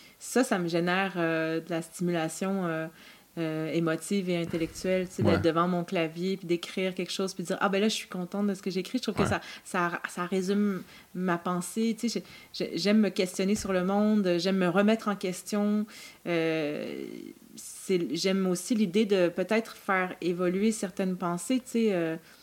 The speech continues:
Speaker 1: de contribuer
Speaker 2: Mhm.
Speaker 1: à, à, à ma, à ma culture, puis à, es-, en espérant même la culture
Speaker 2: Ouais, ouais, ouais.
Speaker 1: mondiale, par, par mon art,
Speaker 2: Ouais.
Speaker 1: de dire, de questionner le monde dans
Speaker 2: Ouais.
Speaker 1: lequel, euh, je vis.
Speaker 2: Rajouter
Speaker 1: Puis
Speaker 2: une
Speaker 1: je trouve
Speaker 2: petite
Speaker 1: que
Speaker 2: pierre à
Speaker 1: l'art,
Speaker 2: l'édifice.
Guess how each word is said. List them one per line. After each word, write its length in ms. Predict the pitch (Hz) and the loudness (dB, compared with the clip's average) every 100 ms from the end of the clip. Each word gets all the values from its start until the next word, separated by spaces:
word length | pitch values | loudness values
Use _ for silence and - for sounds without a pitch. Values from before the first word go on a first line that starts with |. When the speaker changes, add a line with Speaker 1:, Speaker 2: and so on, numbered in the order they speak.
| - - | -18 -2
Speaker 1:
de 120 | 175 | 0
contribuer 840 | 190 226 220 - 202 190 185 262 - - - - | 4 2 2 0 0 2 2 0 -4 -16 -20 -2
Speaker 2:
Mhm. 100 | 113 | 4
Speaker 1:
à, 220 | 175 175 170 | 6 4 2
à, 840 | - 175 170 165 165 165 - 170 | 0 -2 -2 -4 -6 -8 -8 -6
à 40 | |
ma, 500 | 175 165 165 160 160 - - - _ 165 | -2 -2 -2 -4 -6 -12 -20 -20 _ -6
à 40 | |
ma 160 | 170 165 | -2 -2
culture, 640 | - 180 - 220 277 247 - _ | 0 0 0 2 2 2 -2 _
puis 140 | - | -6
à, 420 | 180 165 165 165 156 - - | -2 -2 -4 -6 -10 -14 -8
es-, 240 | 170 - - | -6 -6 -6
en 120 | 160 | -6
espérant 380 | 156 - 160 160 | -4 -4 -2 -2
même 240 | 160 156 151 | -4 -8 -8
la 140 | 139 151 | -8 -6
culture 340 | 165 156 175 | -6 -4 0
Speaker 2:
Ouais, 60 | 104 | 2
ouais, 60 | 104 | 4
ouais. 200 | 104 104 | 4 2
Speaker 1:
mondiale, 420 | 110 185 254 277 - - | 2 0 2 0 -4 -8
par, 280 | 165 151 | -8 -8
par 300 | - 160 156 165 | -4 -2 -2 -2
mon 340 | 170 160 156 | -4 -4 -2
art, 380 | 151 208 294 285 - - | 0 2 0 -2 -10 0
Speaker 2:
Ouais. 220 | 117 107 - | 2 2 0
Speaker 1:
de 160 | 175 170 | -2 0
dire, 240 | 165 190 - 180 | 0 -4 -4 -2
de 100 | 170 | -2
questionner 440 | 175 170 175 175 | -2 -4 -2 0
le 60 | 185 | 0
monde 320 | 185 226 202 - | 2 2 0 2
dans 160 | 196 - | 2 2
Speaker 2:
Ouais. 60 | |
Speaker 1:
lequel, 320 | 170 - 175 175 | 0 -4 -2 -2
euh, 300 | 165 165 151 | -2 -2 -4
je 120 | 170 | -2
vis. 40 | 180 | 2
Speaker 2:
Rajouter 160 | 277 | 2
Speaker 1:
Puis 80 | - | 2
Speaker 2:
une 40 | 101 | 2
Speaker 1:
je 60 | |
trouve 120 | - 208 | 2 2
Speaker 2:
petite 60 | |
Speaker 1:
que 60 | 101 | 4
Speaker 2:
pierre 80 | - | 4
à 20 | |
Speaker 1:
l'art, 280 | 92 233 254 | 6 6 6
Speaker 2:
l'édifice. 120 | 98 | 2